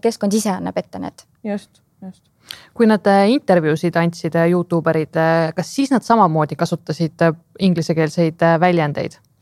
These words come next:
Speaker 2: Ei, see oli ka väga suur vahe, et me tegime, me alguses võtsime nendelt selline kümme, kümneminutilised lõigud igalt ühelt ja transkribeerisime need, noh, videote põhjal ära, proovisime siis sealt välja arvutada, kui palju seda inglise keelt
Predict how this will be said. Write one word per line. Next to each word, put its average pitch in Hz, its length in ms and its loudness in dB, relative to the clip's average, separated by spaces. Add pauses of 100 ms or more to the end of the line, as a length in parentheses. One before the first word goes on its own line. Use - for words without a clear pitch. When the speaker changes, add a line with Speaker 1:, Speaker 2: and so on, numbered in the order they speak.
(320)
Speaker 2:
Ei, 185 340 -2
see 196 220 -6
oli 180 100 -6
ka 175 80 -8
väga 180 240 -6
suur 190 160 -6
vahe, 175 300 -2 (100)
et 175 140 -8 (100)
me 185 320 0
tegime, 202 440 -2 (540)
me 208 60 0
alguses 226 400 0
võtsime 196 400 -2
nendelt 170 320 -2
selline 170 320 -4
kümme, 196 380 -2 (580)
kümneminutilised 180 720 -4
lõigud 233 300 -4
igalt 165 340 -2
ühelt 165 280 -4
ja 160 200 0
transkribeerisime 170 800 -6
need, 160 140 -10
noh, 175 100 -10
videote 226 400 -2
põhjal 185 240 0
ära, 170 140 0 (340)
proovisime 170 480 -2
siis 170 160 -10
sealt 170 200 -2
välja 160 240 0
arvutada, 160 340 -6
kui 160 100 -10
palju 160 240 -2
seda 170 160 -6
inglise 165 240 -6
keelt 160 240 -8